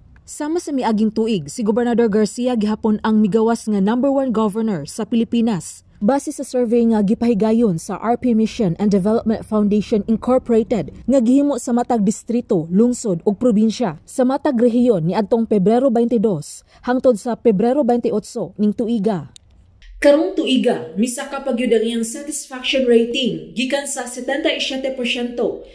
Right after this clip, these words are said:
ngadto sa ochenta y tres porsyento, subay siyang gipakita nga pagpangalagan, initiatives ug mga programa. Sa maong survey, diyes mil ka random respondents ang gipangutana kung nakauyon ba sila o wala makauyon sa ilang mayor,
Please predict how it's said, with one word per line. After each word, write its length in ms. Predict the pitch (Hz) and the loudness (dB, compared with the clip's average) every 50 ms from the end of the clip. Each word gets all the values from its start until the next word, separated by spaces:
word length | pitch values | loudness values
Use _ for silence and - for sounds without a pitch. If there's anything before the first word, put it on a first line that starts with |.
| - - - | -10 -2 0
ngadto 320 | 233 277 294 - - 311 311 - | 2 2 2 2 2 0 2 0
sa 160 | - 277 - | -2 -6 -6
ochenta 400 | 240 240 240 262 277 285 285 277 | -6 -4 -4 -6 -6 -6 -4 -4
y 160 | 247 - - | -4 -4 -6
tres 240 | 240 247 254 240 - - | -8 -8 -8 -8 -10 -8
porsyento, 720 | 233 240 233 240 240 247 240 240 240 269 - - - - - - - - | -6 -6 -4 -4 -4 -4 -4 -4 -2 -2 -2 -2 -4 -6 -14 -20 -20 -12
subay 400 | - - - 302 277 240 277 277 | -8 -8 -6 -2 0 2 2 2
siyang 320 | 269 - 285 262 262 262 | 0 -4 -6 -6 -4 -4
gipakita 560 | 226 226 226 240 233 240 254 240 - 226 214 233 | -4 -4 -6 -8 -10 -10 -10 -8 -8 -6 -4 -4
nga 160 | 226 226 226 226 | -4 -4 -4 -4
pagpangalagan, 960 | 226 285 285 - - 285 277 262 254 247 247 247 226 247 214 - 117 - - - - - - - | -4 -6 -6 -4 -6 -6 -4 -4 -6 -6 -6 -6 -6 -6 -6 -8 -8 -12 -18 -20 -20 -14 -6 -2
initiatives 800 | 269 269 277 320 320 311 302 285 - 247 214 - - - - - | -2 0 0 0 0 0 -2 0 2 2 2 2 2 -2 -8 -10
ug 160 | - 269 277 320 | -8 -4 -2 0
mga 240 | 320 240 180 160 | 0 0 -2 -6
programa. 560 | - 185 175 180 202 202 208 220 220 190 160 - - - - - - - - _ _ _ - - | -8 -10 -6 -4 -4 -4 -2 -4 -4 -6 -8 -12 -16 -20 -20 -20 -20 -20 -20 _ _ _ -20 -20
Sa 160 | - - - 285 | -10 -4 -2 0
maong 320 | 285 294 269 311 349 370 | 0 0 0 -2 -2 -4
survey, 560 | - - 262 254 247 208 233 208 160 143 147 147 175 | -4 -2 -2 0 0 2 2 0 0 -2 -4 -4 0
diyes 320 | 165 233 285 294 - - | 2 2 2 0 -2 -4
mil 160 | 285 285 294 | -4 -4 -4
ka 160 | 294 - 247 220 | -2 0 2 2
random 320 | 226 233 247 233 247 240 | 4 4 4 2 2 2
respondents 800 | 226 214 - - - 226 220 226 214 220 185 151 151 - - - | 2 0 -2 -4 -4 -2 0 0 2 2 0 -2 -4 -10 -8 -4
ang 160 | 220 220 208 | 0 0 0
gipangutana 640 | 220 - 226 214 220 220 - 208 208 220 220 175 143 - - - - - - | 2 2 2 0 0 0 0 0 2 2 0 -2 -4 -8 -16 -20 -20 -8 -2
kung 160 | - 311 320 320 | 0 2 2 2
nakauyon 480 | 320 - 269 - 262 269 269 269 254 | 0 -2 -2 -2 0 0 0 0 0
ba 80 | 233 233 | 0 0
sila 320 | - 247 233 233 226 - - 226 | 0 -2 -2 -2 -2 -2 0 2
o 80 | 226 220 214 | 2 4 4
wala 160 | 233 254 - - 254 | 4 2 2 0 -2
makauyon 640 | 277 - - - - 240 247 254 214 160 143 - - | -6 -4 -4 -2 0 0 2 2 2 0 -2 -6 -10
sa 160 | - - 220 | -8 -8 -4
ilang 320 | - 262 262 277 262 254 | -2 0 2 2 2 2
mayor, 400 | 247 233 240 226 190 156 147 - | 2 2 2 2 0 -2 -4 -8